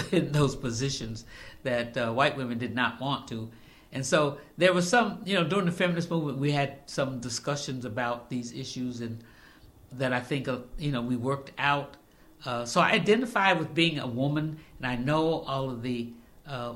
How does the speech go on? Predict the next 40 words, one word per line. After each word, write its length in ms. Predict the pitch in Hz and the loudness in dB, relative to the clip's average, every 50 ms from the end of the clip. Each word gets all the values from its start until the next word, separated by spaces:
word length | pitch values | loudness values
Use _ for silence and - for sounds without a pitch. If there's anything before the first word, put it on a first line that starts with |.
| - | -4
ways 340 | 123 139 147 143 147 143 143 | 0 2 4 4 4 2 2
that 380 | - 135 127 123 - - - - | 0 0 0 0 -4 -10 -12 -8
women 360 | 139 123 147 147 139 143 127 | -4 0 0 2 2 0 -2
are 280 | - - 127 113 - 117 | -2 -2 -2 -2 -2 -4
oppressed 460 | 113 - - 147 143 147 143 - - | -8 -6 -2 -2 -2 -2 -2 -6 -8
in 80 | 143 135 | -6 -6
this 160 | 135 131 - | -6 -6 -6
country. 400 | - 147 139 135 - 147 156 151 - - - - - - - _ - | -4 -4 -4 -4 -6 -8 -10 -12 -14 -20 -20 -20 -20 -20 -20 _ -6
It's 220 | - 170 170 - | -4 -4 -2 -2
a 40 | 160 | -4
twofold 600 | 147 - 247 254 240 - 226 190 180 160 143 - | 0 6 6 8 8 8 6 6 6 6 4 2
thing. 280 | - 214 170 123 104 101 | 2 2 2 2 0 -4
You, 200 | 107 120 123 - - - - - | -8 -8 -10 -10 -14 -18 -16 -10
you 120 | - 139 | -8 -6
know, 180 | 127 127 127 127 | -6 -6 -6 -6
you, 200 | 127 127 127 123 | -6 -6 -6 -8
you're 280 | 123 139 135 131 139 135 | -8 -8 -6 -4 -4 -4
oppressed 420 | - - - 165 160 160 - - | -4 -4 -2 0 0 0 -2 -6
because 300 | 143 135 - 147 135 113 | -6 -4 -2 -2 -2 0
you're 120 | 123 127 | -2 -2
a 40 | 120 | 0
woman, 460 | 117 113 120 117 120 135 165 180 175 - - - - | 0 0 0 2 0 0 -2 -2 -6 -8 -12 -14 -8
and 340 | - 135 127 123 123 123 123 - - - - - - - - - - - | -6 -4 -4 -4 -4 -6 -8 -12 -20 -20 -20 -20 -20 -20 -20 -20 -14 -8
you're 180 | 156 131 131 | -6 -4 -4
oppressed 480 | 123 117 - - 139 135 131 - - - | -4 -4 -2 0 0 0 0 -4 -10 -10
because 360 | 123 113 - 120 117 113 113 | -10 -6 -4 -2 -2 -2 -2
you 340 | 120 117 117 117 113 117 117 - - - | 0 0 0 0 0 -2 -6 -10 -10 -8
are 120 | 127 113 | -8 -6
black. 480 | - - 127 143 127 - - - - - - - _ - - - - | -4 -2 -2 -2 -2 -4 -8 -16 -20 -20 -20 -20 _ -20 -20 -18 -12
We 280 | - 131 135 147 147 | -8 -4 -2 0 2
have 160 | 156 151 147 - | 2 0 0 -2
to 80 | 139 | -4
deal 300 | 110 107 127 147 147 143 | -4 0 2 2 4 4
with 200 | 131 127 123 120 | 2 0 -2 -4
a, 160 | 110 107 104 - - - - - - - - - | -4 -6 -6 -10 -16 -20 -20 -20 -20 -20 -14 -12
with 160 | 139 127 - | -10 -4 0
all 220 | 135 135 131 120 | 0 2 2 0
of 80 | 117 117 | 0 -2
those 220 | 120 123 123 120 | -4 -4 -4 -4
issues, 600 | 127 131 117 - - 117 110 113 107 - - - | -4 -6 -6 -6 -8 -8 -6 -2 -2 0 6 10